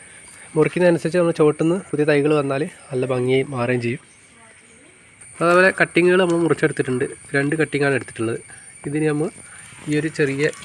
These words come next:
ഡപ്പയിലാണ് വെച്ച് കൊടുക്കാൻ പോകുന്നത്. വെച്ച് മണ്ണിട്ട് കൊടുക്കാം. പിന്നീട് വലിയ പോട്ടിലേക്ക് മാറ്റാമെന്ന് കരുതി.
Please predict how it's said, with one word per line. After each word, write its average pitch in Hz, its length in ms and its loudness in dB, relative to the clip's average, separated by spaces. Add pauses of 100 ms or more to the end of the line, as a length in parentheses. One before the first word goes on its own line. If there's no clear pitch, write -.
(800)
ഡപ്പയിലാണ് 143 460 2
വെച്ച് 127 140 -4
കൊടുക്കാൻ 120 280 -4
പോകുന്നത്. 113 200 -6 (3250)
വെച്ച് 175 240 -4 (160)
മണ്ണിട്ട് 139 260 -2
കൊടുക്കാം. - 260 -2 (840)
പിന്നീട് 147 320 2
വലിയ 147 220 2
പോട്ടിലേക്ക് 143 360 0
മാറ്റാമെന്ന് 131 320 0
കരുതി. 120 180 -10